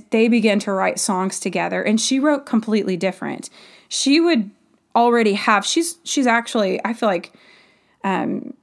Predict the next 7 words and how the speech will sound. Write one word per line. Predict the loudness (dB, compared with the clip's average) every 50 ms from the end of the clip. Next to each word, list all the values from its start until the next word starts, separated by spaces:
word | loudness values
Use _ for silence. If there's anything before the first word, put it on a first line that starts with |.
| _
she | -10 -6 -4 -4 -4
flows | -4 -4 0 2 2 2 2 2 0
in | -2 -4 -4
poetry | -4 -4 -2 -2 0 0 -2 -4 -6 -6 -6 -4
also. | -4 -4 -4 -4 -6 -6 -6 -6 -6 -8 -8 -6 -2
And | 0 2 2 2 2
so | 2 2 4 4 2 2 -2